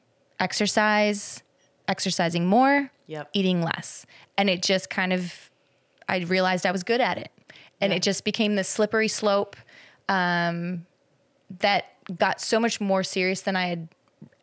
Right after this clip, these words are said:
Speaker 1: initially ever intended it to be.
Speaker 2: Mm-hmm.
Speaker 1: But it kind of felt like once I was stuck in that
Speaker 2: You're like
Speaker 1: trap,
Speaker 2: that tunnel vision.
Speaker 1: tunnel
Speaker 2: Yeah.
Speaker 1: vision,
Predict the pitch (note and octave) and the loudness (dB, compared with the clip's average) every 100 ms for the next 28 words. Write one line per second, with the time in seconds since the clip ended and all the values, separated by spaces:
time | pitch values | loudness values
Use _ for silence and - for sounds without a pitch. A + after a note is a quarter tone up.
0 | _ G3 G3 F#3 G3+ F3+ F3 E3 - E3 | _ 0 2 0 0 0 -2 -4 -4 -4
1 | F3+ F#3+ - A#3 A#3 B3 B3 E3 E3 D3 | -2 -4 -4 -4 -2 -2 -4 -8 -8 -10
2 | - - F#3+ - G3+ F#3+ F3 F#3+ G#3+ F#3 | -10 -2 -2 0 -2 -2 0 -2 0 0
3 | F3+ F#3 F3+ F#3+ F3+ - - F3+ - - | 2 0 2 0 0 -4 -2 -4 -4 -18
4 | _ - F#3 F3 F3 F3 F3+ F3+ D#3 - | _ -4 -2 0 -2 0 2 2 2 0
5 | E3 D3 C#3+ C#3+ C3+ D3+ F#3+ G#3 A3 A3 | 0 0 -2 -4 -6 -6 0 2 2 2
6 | A3 F#3+ F3 F#3 | 2 2 2 0